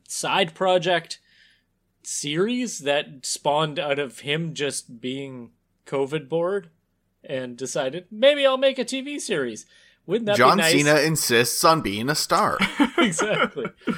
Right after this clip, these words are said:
Speaker 1: Wouldn't that be nice to be like, "I'm bored. Maybe I'll just make a series that somebody will put out." That would be nice. Um, n-, no major news, but just the fact that I guess he, just on a Twitter post, he was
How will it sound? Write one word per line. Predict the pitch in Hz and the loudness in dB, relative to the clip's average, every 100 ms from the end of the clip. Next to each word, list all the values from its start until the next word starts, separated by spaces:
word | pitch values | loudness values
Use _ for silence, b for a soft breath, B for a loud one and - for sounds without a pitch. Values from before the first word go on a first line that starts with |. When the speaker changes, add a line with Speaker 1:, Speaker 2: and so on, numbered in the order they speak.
| 175 | -4
Speaker 1:
Wouldn't | 165 208 | -2 2
that | 247 | 4
be | 220 202 | 6 6
nice | 185 180 | 6 6
to | - | 2
be | 165 165 | 0 4
like, | 160 160 160 b b b | 6 4 2 b b b
"I'm | - 302 180 | 0 2 4
bored. | 196 202 156 - _ | 6 8 6 4 _
Maybe | 185 233 233 | 0 0 2
I'll | 214 185 | 0 0
just | 160 - | -4 -6
make | 165 160 | -6 -4
a | 135 | -6
series | - 151 151 139 110 - | -6 -6 -2 -2 -2 -6
that | 120 | -8
somebody | - 120 117 113 | -8 -8 -8 -8
will | 107 | -10
put | - 98 | -10 -12
out." | 98 87 - _ | -12 -14 -20 _
That | 107 117 | -20 -20
would | 107 90 | -20 -20
be | |
nice. | 82 - - - _ _ b b b - | -20 -20 -20 -20 _ _ b b b -6
Um, | 139 139 135 131 123 143 _ _ _ - _ _ _ | 0 2 2 -2 -8 -16 _ _ _ -20 _ _ _
n-, | 226 - - | -16 -14 -8
no | 233 262 294 | 2 8 8
major | 240 233 175 220 | 8 4 4 0
news, | 226 262 233 | 0 -2 -2
but | 190 180 | -2 0
just | 175 165 | -2 -2
the | 170 | -2
fact | 165 160 160 | 2 0 0
that | 156 147 | -4 -6
I | 139 | -6
guess | 131 147 - | -6 -6 -6
he, | 135 135 | -8 -8
just | 143 135 - | -10 -12 -8
on | 135 | -6
a | 117 | -8
Twitter | - 147 156 | -8 -6 -4
post, | 160 175 196 - | -2 -2 -4 -6
he | 139 | -6
was | 131 120 | -6 -10